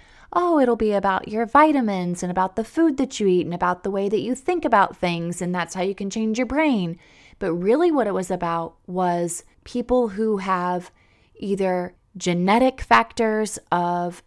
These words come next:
a mental or psychological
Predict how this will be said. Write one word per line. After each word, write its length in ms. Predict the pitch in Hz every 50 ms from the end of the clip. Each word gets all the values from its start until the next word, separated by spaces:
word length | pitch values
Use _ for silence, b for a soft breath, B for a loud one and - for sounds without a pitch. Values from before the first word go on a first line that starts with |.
| _ -
a 320 | 175 180 180 180 - - _
mental 840 | - 175 175 180 185 185 185 190 - - 208 185 185 185 185 196 - _
or 140 | - 190 180
psychological 1120 | - - 196 180 175 - 190 180 175 175 175 - 180 180 - - 170 170 165 165 165 -